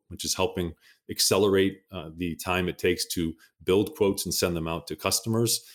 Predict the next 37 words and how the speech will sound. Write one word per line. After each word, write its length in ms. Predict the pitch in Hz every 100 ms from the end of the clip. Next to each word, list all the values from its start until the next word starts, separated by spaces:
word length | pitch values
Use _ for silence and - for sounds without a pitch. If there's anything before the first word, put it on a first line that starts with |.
| - _ _ 87
Um, 520 | 85 82 80 80 76
you 80 | 73
have 100 | -
conversational 580 | 95 82 - 82 87 80
intelligence, 760 | - 110 113 95 107 101 -
revenue 280 | 82 78 82
intelligence, 480 | 78 90 85 80 85
and 80 |
operations. 580 | 85 - 82 104 - 95
So 80 | 107
there's 140 | 101
a 40 | 107
lot 360 | 110 127 160
of 160 | 120 90
different 320 | 110 107 92
categories 720 | - 101 101 95 92 95 95 - - _ _
that 100 | 92
we 100 | 87
cover 480 | - 95 101 127 131 95
that 320 | 85 82 82
are 220 | 90 87 87
aimed 300 | 101 101 95
at 260 | 87 87 - _ _ _ -
helping 500 | 107 101 98 92 92
organizations 880 | 98 92 82 98 98 92 80 - - _ 90
be 300 | 92 87 82
a 60 | 87
lot 300 | 90 98 98
more 320 | 92 85 85
efficient 500 | 90 120 113 90 87 - - _ -
and 80 | 85
effective 640 | - 156 151 87 82 - -
with 180 | 90 95
how 140 | 92
they 140 | 87
engage 520 | 80 78 85 90 - -
with 260 | 85 80